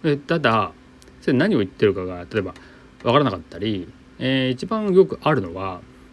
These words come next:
あの、自分ですね。まあ、会社だったら自社に、なんで来たのかわからないっていうことが、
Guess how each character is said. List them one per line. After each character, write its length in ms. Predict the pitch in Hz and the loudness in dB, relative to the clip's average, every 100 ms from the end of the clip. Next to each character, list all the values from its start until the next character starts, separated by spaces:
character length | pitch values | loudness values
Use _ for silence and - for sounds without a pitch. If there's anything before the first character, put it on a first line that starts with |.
| - - | -20 -10
あ 160 | 104 | -8
の、 140 | 95 87 90 - - - - - - - | -8 -10 -14 -18 -20 -20 -20 -20 -18 -4
自 160 | 117 165 | 0 2
分 300 | 233 240 - - | 2 2 -2 -4
で 80 | 170 | -6
す 120 | - | -6
ね。 160 | 127 - - | -8 -10 -8
ま 220 | - 107 - - - - | -4 -4 -6 -20 -20 -2
あ、 20 | |
会 140 | 120 101 | 0 0
社 200 | - 101 | -2 -4
だ 60 | |
っ 40 | 110 | -4
た 140 | 120 | -4
ら 80 | 113 | -4
自 120 | 98 | -4
社 160 | - - - - - | -6 -12 -18 -20 -2
に、 260 | 160 147 - - - - | 0 0 -4 -20 -20 -4
な 120 | 220 | 4
ん 20 | |
で 80 | 269 | 4
来 80 | 156 | 4
た 80 | 110 | 0
の 60 | |
か 60 | 95 | 0
わ 120 | 95 | 0
か 80 | 117 | 2
ら 100 | 120 | 2
な 80 | 98 | 0
い 40 | |
っ 20 | 85 | -8
て 280 | - - | -14 -12
い 20 | 90 | -8
う 40 | |
こ 60 | 95 | -6
と 100 | 101 | -4
が、 220 | 131 | -4